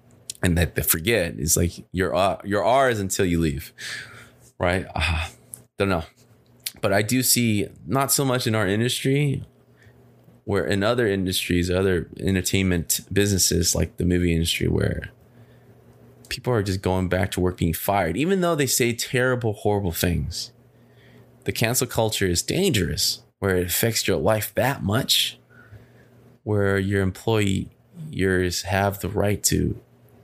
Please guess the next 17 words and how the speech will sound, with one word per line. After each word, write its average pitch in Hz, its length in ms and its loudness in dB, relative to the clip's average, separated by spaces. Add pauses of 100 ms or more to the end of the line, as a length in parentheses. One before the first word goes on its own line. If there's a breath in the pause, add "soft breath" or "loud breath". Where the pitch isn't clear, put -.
(340)
fire 123 560 0
you 85 260 0
for - 180 -2
something 101 300 2
you 95 80 4
did 87 240 0
outside 90 360 2
of - 120 -4
work - 320 0 (720 loud breath)
that 95 100 2
has 95 220 2
nothing 107 380 0
to 101 80 2
do 90 320 2
with 85 380 0
your 80 100 -2
performance 95 760 0